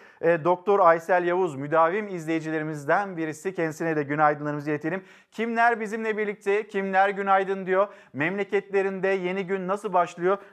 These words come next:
Lütfen mesajlarınızı yazıp gönderin. Bir mesaj da usta öğreticilerden ve gönderen kişi de Mehmet Erbağ. "Evine ekmek götüremeyen,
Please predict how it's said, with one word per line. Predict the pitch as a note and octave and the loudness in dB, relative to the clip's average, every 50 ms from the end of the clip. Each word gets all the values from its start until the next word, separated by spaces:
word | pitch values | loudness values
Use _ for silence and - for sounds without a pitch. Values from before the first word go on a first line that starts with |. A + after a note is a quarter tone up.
| - | -8
Lütfen | E3 G3 A#3+ - A#3 A3+ A3 G#3+ | -6 -4 -2 2 2 2 2 2
mesajlarınızı | G#3 G3+ G3 - G3+ G3+ G3+ F#3 G3 G3 F#3+ F3+ F#3 F#3+ | -2 -4 2 4 4 4 4 2 -2 -2 -2 -2 -2 0
yazıp | F#3 F#3+ F3+ F3 F3+ F3+ - | 0 0 0 0 -4 -4 -2
gönderin. | F3+ E3+ E3 E3 E3+ F3 G#3 A#3 - - - _ - | -2 -2 0 0 0 -2 -2 -2 -6 -14 -20 _ -12
Bir | D#3 D3+ G#3 C4+ C#4 C#4 | -6 -4 -2 0 0 0
mesaj | B3+ A#3 G#3 - A#3+ A3 B3+ B3+ G#3+ F3+ | 0 -2 -2 2 4 4 4 2 0 2
da | F3 E3+ F3+ A#3 A#3+ - - - | 4 6 6 6 4 -2 -14 -10
usta | - G3 G3 G3 - - B3+ - | -6 -6 -6 -4 -4 -2 0 2
öğreticilerden | - B3+ B3+ A#3 G#3+ G3+ G3 F3 E3 E3 D#3+ D#3 D3 C#3+ C3+ B2+ D3+ F3 A3+ B3 - - _ - D#3+ | 4 4 4 4 2 0 0 -4 -2 2 4 6 6 4 4 4 2 2 2 2 -2 -16 _ -2 -2
ve | E3 | -2
gönderen | D#3+ D3 D#3+ E3 F3+ F#3 F#3 G3 G#3 A3 A3+ | 0 0 0 0 0 0 0 2 2 0 -2
kişi | - - - | -4 -8 -4
de | G3+ G#3 | -4 -4
Mehmet | G3+ F#3+ F3+ F3+ F#3 G3 F#3+ F#3+ | -2 -2 -4 -4 -4 -4 -4 2
Erbağ. | - F3 E3 D#3+ D3+ C#3+ C3 B2+ - - | 4 6 6 6 6 6 4 4 4 2
"Evine | F#3+ A3+ B3 B3+ B3 B3 | 0 0 0 -2 -4 -2
ekmek | A#3+ G#3 G3+ - - G#3+ G#3+ G#3+ - | -2 -2 -4 -4 -6 -8 -8 -4 -2
götüremeyen, | F#3 F3 - G3+ F#3 G3+ G#3 G3 F3+ D#3 D3 D3 D3+ - | -4 -2 -2 -2 -2 -2 0 0 2 4 4 2 2 -2